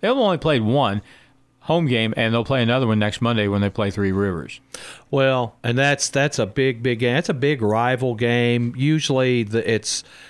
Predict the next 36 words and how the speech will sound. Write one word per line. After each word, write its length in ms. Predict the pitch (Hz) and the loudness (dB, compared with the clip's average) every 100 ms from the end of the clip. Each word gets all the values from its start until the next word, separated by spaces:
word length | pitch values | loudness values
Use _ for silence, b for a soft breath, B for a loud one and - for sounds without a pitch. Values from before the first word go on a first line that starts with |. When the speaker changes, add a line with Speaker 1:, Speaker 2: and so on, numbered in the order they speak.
| B B _ _ - | B B _ _ -6
Speaker 2:
uh, 380 | 98 87 76 60 - | -2 -2 -2 -6 -6
it's 220 | 117 120 | -4 0
a 240 | 101 90 - - 101 98 | 0 -2 -6 -18 -16 -4
rowdy, 800 | 113 123 131 127 127 127 123 | 0 2 2 2 2 2 2
loud 840 | 113 101 117 123 123 120 120 120 110 - | 2 2 2 2 0 0 0 0 -4 -4
atmosphere. 1040 | 120 123 117 113 - 123 120 120 120 120 - | -2 -2 -2 -2 -2 0 0 2 0 0 -2
I 80 | |
mean, 220 | 123 131 123 | 0 0 0
it, 160 | 135 | 0
it's 140 | 135 - | -2 -2
everything 400 | 175 196 175 165 147 | 0 0 0 0 0
that 140 | 139 | 0
you 120 | 139 | 0
would 260 | 117 110 101 | 0 -2 -2
want. 480 | 120 113 92 92 - B B B B | -2 -2 -2 -6 -12 B B B B
And, 440 | 113 113 110 107 107 | -4 0 0 0 0
uh, 420 | 104 98 92 - - | 2 0 -2 -4 -4
Speaker 1:
Well, 100 | 190 | -2
it's 100 | 196 | 0
a 40 | 190 | 0
big 180 | 226 | 0
rival 400 | 151 165 160 143 | 2 2 2 2
g-, 100 | 117 139 | 0 -2
game 340 | 127 135 120 | 0 0 2
more 240 | 117 123 | 2 0
for 120 | - 110 | 0 -2
the 100 | 95 | -2
fans 420 | 127 120 110 98 | 0 0 0 2
than 120 | 104 | 2
it 120 | 98 | 2
is 320 | 101 98 - | 2 0 -2
the 80 | 95 | -6
players. 560 | - 101 90 82 90 - | -4 -4 -4 -8 -16 -6
Speaker 2:
Yeah, 200 | 269 202 | 0 2
oh, 100 | 131 | 2
yeah. 240 | 107 90 | 0 -4